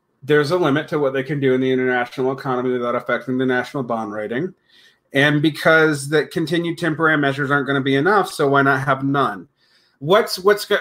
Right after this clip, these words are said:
what will be interesting about that in our time is the states, the, including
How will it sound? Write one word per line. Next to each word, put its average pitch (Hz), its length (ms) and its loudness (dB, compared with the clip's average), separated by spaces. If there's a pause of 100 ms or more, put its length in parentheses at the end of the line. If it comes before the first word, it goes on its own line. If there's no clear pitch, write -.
what 196 300 0
will 190 220 6
be 175 140 0
interesting 180 360 -2
about 180 140 4
that 165 180 2
in 135 120 0
our 180 180 2
time 135 400 0
is 135 380 -6 (160)
the 156 120 -4
states, - 600 -2
the, 175 280 -2
including 180 640 0